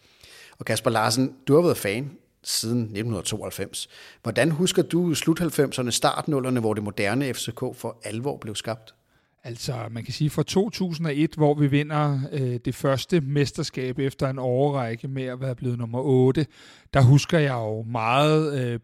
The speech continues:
Speaker 2: bling bling og mange kendiser og meget opmærksomhed om klubben.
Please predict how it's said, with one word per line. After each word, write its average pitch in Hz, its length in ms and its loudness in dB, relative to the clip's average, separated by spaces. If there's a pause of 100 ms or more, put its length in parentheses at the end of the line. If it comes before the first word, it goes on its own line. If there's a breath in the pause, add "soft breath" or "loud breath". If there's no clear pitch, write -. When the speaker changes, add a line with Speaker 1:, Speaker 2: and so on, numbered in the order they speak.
Speaker 2:
bling 127 360 -2
bling 160 460 -2
og 120 540 0
mange 135 360 -4
kendiser 160 640 0
og 135 520 -2
meget 123 340 0
opmærksomhed 131 760 -4
om 135 160 -4
klubben. 165 420 -4